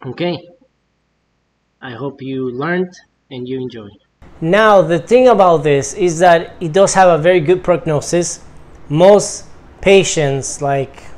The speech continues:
greater than ninety percent, get better in a few days. Some may have to have frequent visits to the cardiology for the next few months.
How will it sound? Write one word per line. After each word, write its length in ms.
greater 260
than 160
ninety 300
percent, 600
get 240
better 260
in 140
a 40
few 240
days. 560
Some 560
may 260
have 340
to 100
have 220
frequent 720
visits 400
to 100
the 100
cardiology 680
for 160
the 100
next 240
few 180
months. 540